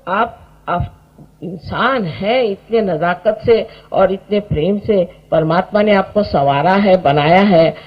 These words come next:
वो नाजुक चीज है, उसे आप क्यों रगड़ रहे हैं? फिर बहुत से गुरुओं का ये भी है कि तुम सोमवार करो, मंगल करो, बुध करो, गुरुवार, शुक्रवार, शनिवार, सब करो, और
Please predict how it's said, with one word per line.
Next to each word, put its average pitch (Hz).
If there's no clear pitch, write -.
वो 196
नाजुक 175
चीज 214
है, 160
उसे 240
आप 214
क्यों 254
रगड़ 320
रहे 285
हैं? 147
फिर 320
बहुत 285
से 302
गुरुओं 277
का 269
ये 247
भी 247
है 220
कि 220
तुम 220
सोमवार 190
करो, 185
मंगल 170
करो, 170
बुध 165
करो, 156
गुरुवार, 156
शुक्रवार, 147
शनिवार, 151
सब -
करो, -
और 202